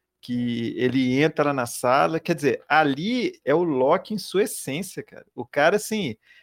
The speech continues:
ele foi sacana no extremo, ele dá um terror no outro cara, e, e você vê que a-, é muito bem construído aquilo ali. Então, eu acho que ele não fica usando a coisa o tempo todo, desnecessariamente, que, por sinal,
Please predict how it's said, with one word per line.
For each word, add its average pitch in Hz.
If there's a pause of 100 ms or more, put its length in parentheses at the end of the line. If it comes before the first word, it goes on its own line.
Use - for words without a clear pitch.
(120)
ele 131
foi 180
sacana 180
no 180
extremo, 170
ele 147 (100)
dá 139
um 220 (100)
terror 156
no 139
outro 139
cara, 135 (220)
e, 139
e -
você 190
vê 151
que 202 (240)
a-, 131
é 156
muito 147
bem 185
construído 117
aquilo 107
ali. 107
Então, 160
eu 170
acho 196
que 190 (480)
ele 160
não 185
fica 202
usando 208 (120)
a 147
coisa 170
o -
tempo 151 (120)
todo, 143
desnecessariamente, 139
que, -
por 185
sinal, 180